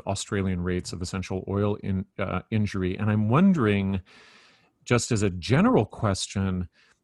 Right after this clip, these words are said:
when you have an unregulated alt health industry and its associated products to which there is no one to appeal for accountability, uh, is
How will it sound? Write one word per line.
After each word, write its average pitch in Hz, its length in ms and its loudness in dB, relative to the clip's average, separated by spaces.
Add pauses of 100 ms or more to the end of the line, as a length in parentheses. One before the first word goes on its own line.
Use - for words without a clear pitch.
when 180 400 2
you 131 180 4
have 117 720 0 (240)
an 110 260 2
unregulated 117 720 2 (140)
alt 107 200 0
health 101 400 -2
industry 98 600 -2
and 92 180 -4
its 92 140 -6
associated - 580 -6
products 120 760 -4 (460)
to - 180 0
which 120 520 0 (260)
there 123 320 2
is 113 140 0
no 131 280 4
one 147 260 4
to 110 240 -2
appeal 101 640 0
for 95 720 -2
accountability, 98 1080 -2 (600)
uh, 101 360 2 (300)
is 117 560 4